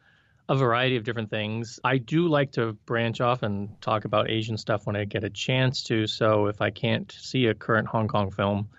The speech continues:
um, which is difficult because of distribution and, and the way they release things in terms of scheduling, I do try and, you know, catch up on other stuff that I get access to. We recently did an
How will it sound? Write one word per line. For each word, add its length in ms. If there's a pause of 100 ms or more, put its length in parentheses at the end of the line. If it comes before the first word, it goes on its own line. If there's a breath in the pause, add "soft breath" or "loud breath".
(580 soft breath)
um, 380
which 180
is 160
difficult 440
because 300
of 140
distribution 640
and, 280
and 120
the 40
way 160
they 140
release 340
things 460 (440 loud breath)
in 160
terms 260
of 140
scheduling, 340
I 60
do 160
try 320
and, 320 (260)
you 100
know, 100
catch 240
up 160
on 280 (360 soft breath)
other 240
stuff 260
that 140
I 60
get 180
access 420
to. 180
We 120
recently 380
did 180
an 180